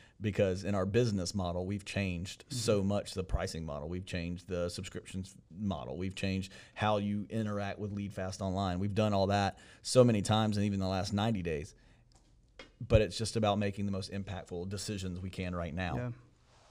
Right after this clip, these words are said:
Speaker 2: No, that's good. Um, it's good to know your answer didn't change, because it's a ten-year, focusing on ten years, I, I, I think in two weeks, if it changed, I'd be like, "I got you." No.
Speaker 1: <laughs> No, a ten-year range, I think, is, like, the minimum. Like,
Speaker 2: Yeah.
Speaker 1: you,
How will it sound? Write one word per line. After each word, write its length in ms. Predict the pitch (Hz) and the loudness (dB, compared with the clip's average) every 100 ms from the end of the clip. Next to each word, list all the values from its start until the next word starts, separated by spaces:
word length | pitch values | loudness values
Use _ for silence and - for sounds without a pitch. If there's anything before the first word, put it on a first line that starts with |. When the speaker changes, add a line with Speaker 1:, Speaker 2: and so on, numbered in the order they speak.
| - - - - - - - | -20 -20 -20 -20 -20 -8 0
Speaker 2:
No, 120 | 131 | 0
that's 180 | 131 - | 0 2
good. 360 | 135 131 127 - - - | 2 2 -2 -6 -16 -6
Um, 380 | 123 120 117 135 _ _ _ _ _ | -2 -2 -4 -8 _ _ _ _ _
it's 140 | - | 4
good 100 | 151 | 8
to 80 | 165 | 10
know 100 | 165 | 10
your 140 | 160 156 | 10 8
answer 220 | 156 147 | 4 2
didn't 180 | 135 131 | 2 2
change, 380 | 139 120 127 | 0 0 -2
because 340 | 131 143 127 131 - - | 4 6 4 0 -4 -2
it's 140 | 131 | 0
a 60 | 135 | 4
ten-year, 500 | 175 160 147 135 - - - - _ | 10 12 10 8 2 -12 -20 -20 _
focusing 380 | - 196 196 180 | 6 8 10 8
on 80 | 165 | 10
ten 180 | 165 156 | 10 12
years, 340 | 151 135 127 | 12 10 6
I, 340 | 131 139 131 - | 2 2 0 -2
I, 60 | 139 | -2
I 20 | |
think 240 | 139 131 | 2 4
in 80 | 123 | 4
two 160 | 143 135 | 4 4
weeks, 220 | 127 - | 2 -2
if 100 | 131 | -8
it 80 | - | -2
changed, 320 | 127 120 117 | 0 0 0
I'd 80 | 113 | -2
be 80 | |
like, 100 | 117 | -2
"I 360 | 127 139 170 160 | 0 0 0 2
got 320 | 190 208 208 | 6 6 8
you." 160 | 165 123 | 6 6
No. 180 | 123 123 - 120 - | 6 6 6 6 10
Speaker 1:
<laughs> 720 | 190 180 175 - - - - | 10 8 0 -6 -12 -6 6
No, 120 | 180 | 8
a 40 | 156 | 8
ten-year 340 | 180 220 196 | 8 6 6
range, 320 | 131 156 127 | 6 4 4
I 60 | 123 | 4
think, 180 | 131 120 | 2 2
is, 80 | 120 | 2
like, 100 | 107 | 2
the 80 | 110 | 2
minimum. 460 | 107 120 90 110 - - - - | 4 2 0 -4 -12 -20 -20 -6
Like, 160 | 110 185 | 2 8
Speaker 2:
Yeah. 200 | 170 - - - - - | 8 6 -8 -20 -16 -2
Speaker 1:
you, 140 | 139 | -2